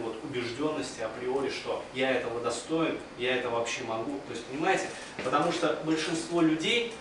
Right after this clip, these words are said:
они впадают в такую, ну, можете называть это энергетической ямой, можете называть это ментальным коллапсом. То есть, как хотите, так и называйте. Но есть такие люди, которые в силу определённых воспитаний, они не верят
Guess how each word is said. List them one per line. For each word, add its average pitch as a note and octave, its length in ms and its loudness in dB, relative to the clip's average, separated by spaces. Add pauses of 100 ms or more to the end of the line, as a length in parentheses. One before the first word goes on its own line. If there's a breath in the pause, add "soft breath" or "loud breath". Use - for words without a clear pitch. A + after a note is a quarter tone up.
они G3 380 4
впадают - 460 8
в - 80 -2
такую, E3 640 2
ну, E3 100 6
можете D#3+ 380 2
называть D#3 400 4
это D3 140 -2
энергетической D3 960 -4
ямой, C3 420 4
можете C#3 340 -2
называть C3 400 2
это A#2+ 540 8
ментальным C#3 600 6
коллапсом. C3 560 8 (380 loud breath)
То C#3+ 80 0
есть, C3+ 140 2
как C#3 160 4
хотите, D#3+ 360 0
так C#3+ 220 0
и C#3+ 40 0
называйте. C#3 540 2 (360 loud breath)
Но D#3+ 460 12 (520)
есть F3 300 4
такие E3+ 340 0
люди, F#3 340 0
которые D#3 380 2
в - 40 -2
силу D#3+ 340 4
определённых D3+ 580 -2
воспитаний, F3 680 2
они D#3+ 200 0
не F3 180 -4
верят E3+ 380 0